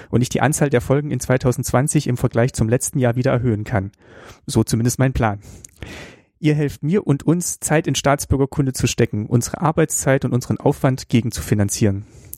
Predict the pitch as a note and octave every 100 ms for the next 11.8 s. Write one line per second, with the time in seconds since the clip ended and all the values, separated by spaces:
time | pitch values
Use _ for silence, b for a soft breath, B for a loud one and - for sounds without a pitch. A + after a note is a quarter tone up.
0 | B B B B B B B - D3+ D3
1 | D3 C3+ B2+ E3 D#3 - - D3+ D3+ -
2 | C3+ C3+ C3+ B2 A#2+ B2+ C3 - A#2 B2
3 | B2 A#2 A2 - A2 G#2 - - D3 C#3+
4 | - A#2+ - A2 A2+ - G2+ G#2 - -
5 | B B B B B B - C#3 C3 D3+
6 | A#2+ - C#3 B2+ C3+ D#3+ D#3+ D#3 - C#3+
7 | - C3+ - B2+ - C3+ C#3 - B2+ B2+
8 | B2 A2+ C3 D#3+ - C#3+ C3+ C3+ C3+ A#2+
9 | G#2 D3 F#3 G3 - b b b b A#2+
10 | - A2+ C#3 - D#3+ D3 - C3+ C3 A2+
11 | - C3+ A#2 - F#3+ - F3